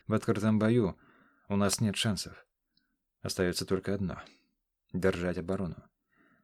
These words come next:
Осада может затянуться на долгие месяцы. После таких потерь Фимора не поведет войска на повторный штурм. Скорее всего, она будет ждать, пока у нас не закончится провизия». «Город протянет месяца три, не больше»,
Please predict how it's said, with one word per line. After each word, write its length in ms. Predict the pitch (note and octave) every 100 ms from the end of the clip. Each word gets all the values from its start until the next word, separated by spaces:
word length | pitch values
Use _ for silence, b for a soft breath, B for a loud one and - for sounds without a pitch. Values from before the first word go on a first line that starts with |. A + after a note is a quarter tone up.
| _ _ -
Осада 360 | G2+ C3 B2
может 300 | B2 B2 A#2+
затянуться 440 | A2+ A#2 A#2+ A#2+ A#2
на 100 | A#2
долгие 320 | A#2 A2+ A#2
месяцы. 500 | A#2+ - - - A2 b b b b _ _ _
После 240 | - F#2 F#2
таких 300 | F2+ G2 F2+
потерь 300 | F#2 G2+ F#2+
Фимора 340 | F2+ F#2 F2
не 140 | E2+ F#2
поведет 480 | F#2+ A2 B2 A#2+ -
войска 540 | F2 E2 - F2 D#2 - -
на 100 | G2+
повторный 540 | - F#2+ - E2 F2
штурм. 340 | - - D#2 - _ _ _ _ _ _ _ -
Скорее 320 | - G2+ A#2
всего, 260 | - A#2 A#2+
она 160 | A#2+
будет 260 | A2+ A#2 G#2
ждать, 420 | G#2 C3 G#2+ -
пока 240 | F#2 - G2
у 40 |
нас 280 | G2+ F#2+ -
не 80 | F#2+
закончится 640 | F#2+ G2+ G2 G2 - F#2+ -
провизия». 560 | G2 A2 D#2 - - - _ _ _ _ _ _ _
«Город 560 | A#2+ C3 C3+ C#3 C#3 C3+
протянет 640 | C3+ B2 B2+ B2+ B2+ -
месяца 440 | A#2+ A#2+ B2+ - B2
три, 380 | B2+ C#3+ G#2+ F2
не 120 | F#2
больше», 640 | G2+ B2+ - - D#2+ D#2+